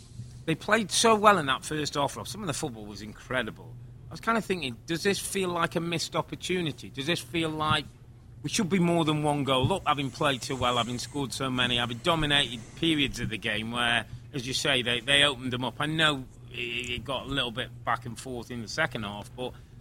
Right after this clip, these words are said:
I think if I was a City player, having played so well, Rob, but only to be one goal advantage,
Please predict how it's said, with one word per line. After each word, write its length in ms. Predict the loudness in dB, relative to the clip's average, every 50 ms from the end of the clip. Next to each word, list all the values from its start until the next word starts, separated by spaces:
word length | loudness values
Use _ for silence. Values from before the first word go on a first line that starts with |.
| -20 -20 -20 -20 -20 -18 -18 -8 -2
I 180 | 2 2 2 2
think 260 | 0 -2 -2 0 0
if 60 | 2
I 120 | 4 4 4
was 120 | 4 2
a 60 | 0
City 260 | -2 0 0 0 -2 -2
player, 500 | -2 2 4 4 6 6 4 2 0 0
having 240 | 0 0 0 -2 -6
played 340 | -4 2 2 4 4 2 0
so 200 | -2 0 0 0
well, 280 | 2 4 4 4 2 0
Rob, 260 | -4 -8 -10 -10 -12 -14 -16 -16 -14 -6
but 80 | -2 0
only 260 | 0 2 0 0 -2
to 140 | -4 -6 -6
be 160 | -2 -2 -2
one 320 | -2 0 0 0 0 0 2
goal 240 | 2 0 0 0
advantage, 600 | -2 -2 2 2 2 2 0 -8 -16 -16 -16 -16